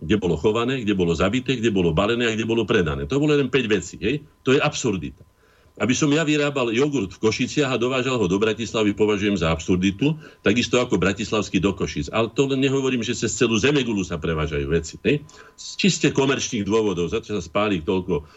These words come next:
energie, alebo sa zničí, no. Takže ja už ani nehovorím o krajine pôvodu, ale hovorím o krajine podvodu.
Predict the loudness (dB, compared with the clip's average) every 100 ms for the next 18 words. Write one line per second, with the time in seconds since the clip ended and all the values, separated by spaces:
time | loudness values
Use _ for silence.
0 | _ -4 2 2 2 0 0 0 -2 -4
1 | -6 -4 -2 0 0 -2 -4 -4 0 0
2 | 0 -6 -8 0 2 4 4 2 4 4
3 | 2 2 0 0 -2 -2 0 2 0 2
4 | 2 2 0 2 2 2 2 2 0 2
5 | 2 2 2 2 2 2 0 -4